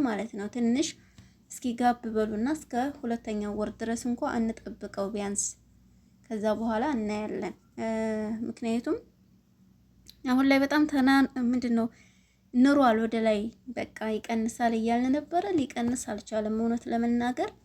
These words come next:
እኔም አንዷ ጠባቂ ነኝ እንደናንተው፣ ግን፣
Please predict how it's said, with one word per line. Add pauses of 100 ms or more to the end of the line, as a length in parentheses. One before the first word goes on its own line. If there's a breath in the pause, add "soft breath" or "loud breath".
(680)
እኔም
አንዷ (140)
ጠባቂ
ነኝ
እንደናንተው፣ (120)
ግን፣